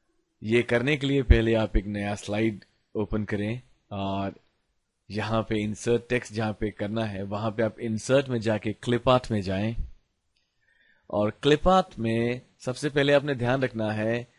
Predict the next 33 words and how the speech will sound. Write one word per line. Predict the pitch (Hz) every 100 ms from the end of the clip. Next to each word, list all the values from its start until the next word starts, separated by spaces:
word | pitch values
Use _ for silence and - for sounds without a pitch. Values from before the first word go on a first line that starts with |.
| _ _ _
कि | 117 120 117 117 113 - _ _ _ _ _ _ -
result | 113 117 131 151 151
should | - 139 123
be, | 123
जो | 113 113
सेक्शन | 113 117 - 120
आपको | 113 107 110
दिख | 113 107
रहा | 107
है, | 104
इसको | - 110
आप | 104 -
क्लिक | 110 -
करें | 110 107 160 - _ _ _ _ _ -
और | 110
यहाँ | 113 123 175 180
पे | 180 165
अगर | 143 135
आप | 120
देखें | 120 117 127 135 - _ _ _
तो | 131
यहाँ | 123 120
पे | 131
कुछ | 143 139
ऑप्शंस | 131 - 135 131
आते | 120 127
हैं, | 123 - 117
क्लिप | 117 -
आर्ट, | 92 107 147 - -
फोटोग्राफ्स, | 117 113 107 101 104 139 -
मूवीज | 113 113 113 123 127 107
या |
साउंड। | 101 - 78 64